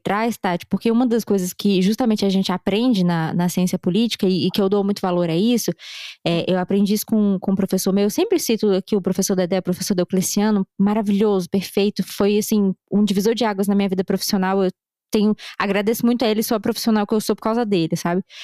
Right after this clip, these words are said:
E ele me ensinou uma parada que é muito valiosa, que é assim, se você tá fazendo análise imediatamente depois do fato, você não tá fazendo análise.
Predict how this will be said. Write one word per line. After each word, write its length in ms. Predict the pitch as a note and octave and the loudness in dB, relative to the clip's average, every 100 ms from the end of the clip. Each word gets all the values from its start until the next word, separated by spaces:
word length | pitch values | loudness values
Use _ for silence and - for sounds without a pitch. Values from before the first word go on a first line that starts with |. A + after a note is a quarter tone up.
| - - | -14 -6
E 140 | - A3 | -2 0
ele 120 | C#4+ | 2
me 80 | D4+ | 2
ensinou 180 | C#4 B3 | 2 0
uma 60 | |
parada 240 | B3 A#3 A3 | 0 -2 0
que 100 | A3+ | 2
é 20 | |
muito 140 | B3+ | 2
valiosa, 500 | B3+ G3 G3 G#3+ F#3 | 2 2 2 2 0
que 140 | F#3+ A3 | 0 -2
é 20 | |
assim, 240 | A3+ F#3+ - _ _ _ _ _ - | 0 -2 -2 _ _ _ _ _ -4
se 140 | B3+ | -2
você 260 | G#3+ A#3 D4+ | 0 0 -2
tá 100 | E4+ | 0
fazendo 360 | D4+ B3+ A#3 | 0 2 2
análise 680 | A#3 G#3+ E3+ D#3+ D#3+ D#3+ D#3+ - _ _ | 2 2 0 0 -2 -2 -4 -6 _ _
imediatamente 600 | B3 C4 B3 A#3 A3 G#3+ | 2 2 2 0 0 0
depois 240 | G3+ F#3 F3+ | 0 0 -2
do 80 | |
fato, 600 | F3 - G3+ E3+ - E3 D#3+ _ _ | -2 -2 -2 -4 -4 -4 -4 _ _
você 160 | - G#3+ | -2 0
não 100 | A3+ | 2
tá 100 | A#3+ | 0
fazendo 280 | A#3 A#3 A#3+ | 2 2 2
análise. 580 | C#4+ A#3+ E3+ D#3 - | 2 2 0 -4 -8